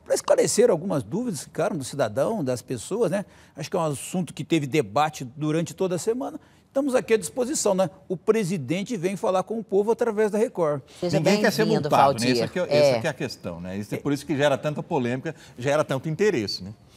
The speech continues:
Speaker 1: Mexe no bolso do cidadão. Você quer ver se, você que está em casa, quer saber se você tem um amigo ou não,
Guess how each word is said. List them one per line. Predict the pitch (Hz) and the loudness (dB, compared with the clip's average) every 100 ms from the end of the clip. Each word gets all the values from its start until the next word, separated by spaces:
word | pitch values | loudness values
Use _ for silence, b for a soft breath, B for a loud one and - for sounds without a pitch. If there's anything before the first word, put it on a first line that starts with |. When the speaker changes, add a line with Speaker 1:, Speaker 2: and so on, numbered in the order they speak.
| b b - | b b -2
Speaker 1:
Mexe | 240 202 - 185 | 0 0 -2 -2
no | 147 | -2
bolso | 123 175 165 | 0 0 -2
do | 156 | -6
cidadão. | 160 160 156 117 104 | -4 -2 -2 -2 -6
Você | - 165 | -6 -2
quer | 202 160 | 0 2
ver | 190 | 0
se, | - - B B - | 0 -6 B B -6
você | 175 - 220 | -4 2 0
que | - | 2
está | 190 | -2
em | 160 | -2
casa, | - 135 123 | -2 -2 -2
quer | 135 165 | -4 -6
saber | - 147 160 | -2 -4 -4
se | 160 | -6
você | 147 | -8
tem | 156 | -6
um | 160 139 | -4 -4
amigo | 143 185 139 | -2 -4 -2
ou | 127 | -2
não, | 170 147 | 0 0